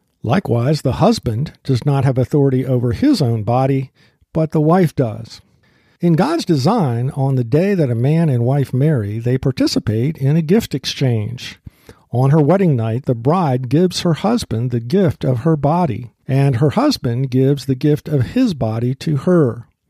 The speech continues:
In the Family Life booklet, Simply Romantic Nights, one wife was challenged to see sexual union in this way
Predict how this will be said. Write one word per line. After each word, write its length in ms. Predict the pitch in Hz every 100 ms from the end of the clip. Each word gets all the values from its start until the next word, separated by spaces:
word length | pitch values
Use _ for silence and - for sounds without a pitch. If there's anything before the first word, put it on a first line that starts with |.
| _ _ _ _ -
In 100 | 175
the 60 |
Family 320 | 170 320 320 180
Life 260 | 185 165
booklet, 400 | 139 202 147 110
Simply 420 | - 180 175 175
Romantic 640 | 160 123 120 143 156 123 -
Nights, 460 | 120 147 113 107 156
one 240 | 208 220
wife 360 | 139 165 120 -
was 220 | 127 113
challenged 800 | - 175 233 147 113 127 - -
to 160 | 160
see 360 | 135 - 240 208
sexual 500 | - 220 208 - 147
union 540 | 131 254 208 113 117
in 240 | - 175 156
this 260 | 208 -
way 420 | 156 202 208 131